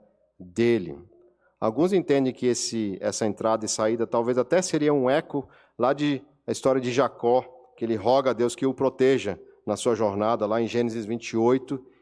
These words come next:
quinze e dezesseis. Ah, mas a ideia é exatamente a mesma. É que Deus vai nos proteger, finalmente, no mais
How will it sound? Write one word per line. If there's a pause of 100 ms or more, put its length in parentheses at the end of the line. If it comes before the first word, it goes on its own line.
(160)
quinze (260)
e
dezesseis. (640)
Ah,
mas
a
ideia
é
exatamente
a
mesma. (1040)
É
que
Deus
vai
nos
proteger, (340)
finalmente, (840)
no
mais